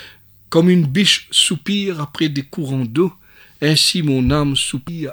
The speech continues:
après toi, ô Dieu. » Nous connaissons qu'il y en a beau-, beaucoup d'idées, beaucoup de philosophies qui finissent venir à travers la bonne civilisation humaine, qui finit tout le temps d'écrire sa soupir intense,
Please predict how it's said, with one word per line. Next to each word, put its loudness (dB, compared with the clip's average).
après -12
toi, -8
ô -8
Dieu. » -6
Nous -4
connaissons 0
qu'il -4
y -2
en 0
a 2
beau-, -4
beaucoup -4
d'idées, 0
beaucoup -4
de -6
philosophies -6
qui -10
finissent -6
venir -2
à -12
travers -6
la -6
bonne -8
civilisation -6
humaine, -2
qui -4
finit -4
tout 6
le 2
temps 4
d'écrire -4
sa -4
soupir -2
intense, -4